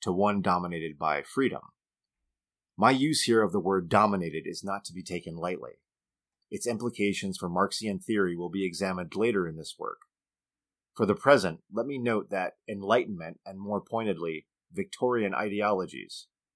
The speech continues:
the ideologies that Marx shared in their broad contours with liberal economists, explained man's ascent from Neolithic barbarism to capitalism in strikingly similar ways.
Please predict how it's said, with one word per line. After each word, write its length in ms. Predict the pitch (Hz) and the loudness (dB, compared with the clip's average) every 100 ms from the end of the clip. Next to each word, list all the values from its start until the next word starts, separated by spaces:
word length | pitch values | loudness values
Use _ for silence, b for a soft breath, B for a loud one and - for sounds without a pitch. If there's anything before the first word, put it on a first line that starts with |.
| _ _ _ _ - | _ _ _ _ -2
the 140 | 98 | 4
ideologies 760 | 113 113 113 107 104 82 92 104 | 6 6 6 6 2 0 -4 -2
that 120 | 95 | -4
Marx 320 | 95 98 - | 2 2 2
shared 420 | - 135 120 90 | 0 4 6 4
in 100 | 87 | 0
their 120 | 90 87 | 0 0
broad 380 | 92 92 90 | 2 0 0
contours 600 | - 110 110 90 85 82 - | 0 0 0 -2 -2 -2 -4
with 100 | 85 | -6
liberal 380 | 98 92 87 82 | -4 -2 -4 -6
economists, 800 | - 120 101 71 - - - _ _ _ _ _ _ | 0 2 2 -4 -12 -12 -12 _ _ _ _ _ _
explained 520 | 101 - 117 120 127 101 | -10 -6 -2 -2 -2 -2
man's 320 | 110 110 107 | -2 -2 -2
ascent 420 | - - 85 78 - | -2 -2 -4 -6 -6
from 180 | 92 92 | -4 -2
Neolithic 540 | 101 104 104 101 101 - | 0 0 0 -2 -6 -6
barbarism 800 | 90 107 113 87 73 - 53 _ _ _ | 2 4 4 2 -4 -8 -16 _ _ _
to 100 | - | -14
capitalism 760 | - 113 - 90 82 76 76 71 - | 4 4 4 0 -4 -6 -8 -14 -14
in 120 | 92 | -10
strikingly 580 | - 117 117 92 87 85 | 0 2 2 -2 -8 -8
similar 440 | - 90 85 80 | -6 -6 -4 -2
ways. 500 | 95 85 - - | -2 -2 -4 -12